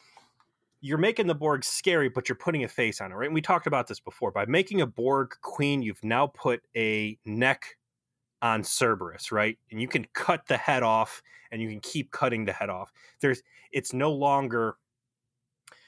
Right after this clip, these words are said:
a construct you're fighting. There is a bad guy. There's a big bad. You can kill it, and you can destroy the Borg, and you can achieve a victory condition.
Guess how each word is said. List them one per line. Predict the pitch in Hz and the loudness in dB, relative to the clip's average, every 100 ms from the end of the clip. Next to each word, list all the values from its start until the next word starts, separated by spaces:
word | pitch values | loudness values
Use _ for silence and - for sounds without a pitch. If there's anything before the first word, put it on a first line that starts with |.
| _ _ _ | _ _ _
a | - | -6
construct | - - 147 135 - - 107 - | -4 0 2 2 -2 -4 -4 -4
you're | 104 | -6
fighting. | - 110 104 117 117 | 0 0 -2 -8 -2
There | 120 123 | 2 2
is | 123 117 | 2 0
a | 107 | -2
bad | 98 117 120 110 | 2 2 4 0
guy. | 110 95 92 | -2 -2 -2
There's | 107 107 | -4 -6
a | 98 | -6
big | 117 127 113 | -4 -4 0
bad. | 113 110 107 104 | 0 0 -2 -8
You | |
can | - 131 | -10 -10
kill | - 151 117 | -4 -2 -2
it, | 107 | -4
and | 107 | -6
you | 110 | -8
can | 117 107 | -6 -8
destroy | - - 110 | -8 -6 -4
the | 104 | -4
Borg, | 104 98 101 101 | -8 -6 -8 -6
and | 104 | -10
you | 107 | -10
can | - | -10
achieve | 101 - 110 98 | -10 -8 -8 -8
a | 92 | -10
victory | 101 - 101 | -12 -12 -16
condition. | - 101 - | -10 -10 -8